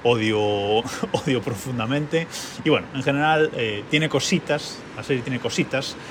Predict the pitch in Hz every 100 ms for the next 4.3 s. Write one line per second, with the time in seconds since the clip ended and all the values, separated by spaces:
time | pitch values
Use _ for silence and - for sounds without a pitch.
0 | - - 123 113 110 117 131 117 - 113
1 | 135 131 101 - - 92 98 107 104 120
2 | 104 110 104 95 104 - 92 135 131 -
3 | 143 139 - - 156 113 - 104 101 123
4 | 127 151